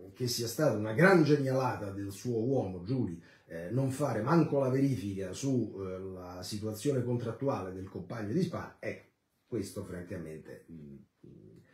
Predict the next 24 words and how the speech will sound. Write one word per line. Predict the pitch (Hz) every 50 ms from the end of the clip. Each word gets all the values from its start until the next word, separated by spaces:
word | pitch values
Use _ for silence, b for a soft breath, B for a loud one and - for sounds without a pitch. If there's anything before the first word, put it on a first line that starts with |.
| b b b
Ferrara | - - 123 110 101 107 107 104 98 95
non | 95 101 104 101
riuscirà | 101 101 104 101 - 95 98 107 107 104
a | 101 101
convincerci | - 104 101 107 131 127 110 104 101 - 101 95 - - 98 90
della | 87 98 98 98 92
bontà | 85 90 101 98 92 - 101
dell'operazione, | 85 85 82 87 92 95 135 151 143 - - - - 90 80 82
che | 95 104
infatti | 90 - - - 85 78 - - -
si | 71 85 92 92
è | 92 90
spiaccicata | - - - - 104 98 101 - - 113 98 101 95 92 87 95 98
regolarmente | 107 113 117 107 98 95 90 98 92 87 - 92
contro | 87 87 90 87 - 117
un | 131 147
muro. | 151 127 104 - - - - - - _ _ -
Le | 110
grandi | 131 175 185 160 139 131 123
strategie | 117 113 113 113 113 101 104 107 104 107 104 95
di | 92 85
Ferrara | - 95 90 - 107 104 95 85
in | 80 - 80
genere | 92 92 85 82